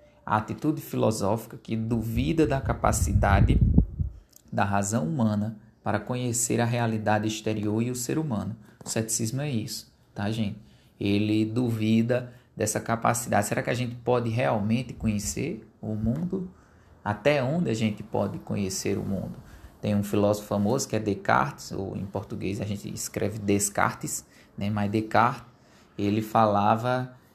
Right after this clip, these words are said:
é, ele tinha uma, uma teoria que era o seguinte: como é que você sabe que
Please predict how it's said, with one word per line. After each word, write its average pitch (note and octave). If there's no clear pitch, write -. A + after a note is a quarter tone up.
é, A2
ele G2
tinha G#2
uma, F#2+
uma G2
teoria G2+
que A2+
era A#2
o -
seguinte: -
como C3
é C#3
que -
você C#3
sabe C3
que A#2+